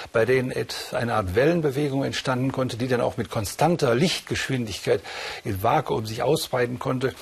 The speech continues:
Und alles schien verständlich zu sein, was das Licht angeht. Licht war eine Welle.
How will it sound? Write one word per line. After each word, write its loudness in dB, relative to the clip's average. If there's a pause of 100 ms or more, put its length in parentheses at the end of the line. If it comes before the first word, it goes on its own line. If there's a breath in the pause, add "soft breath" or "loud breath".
(240 loud breath)
Und -4
alles 2
schien -2 (320)
verständlich -2
zu -8
sein, 0
was 0
das -2
Licht 0
angeht. -2
Licht -2
war 2
eine -2
Welle. 4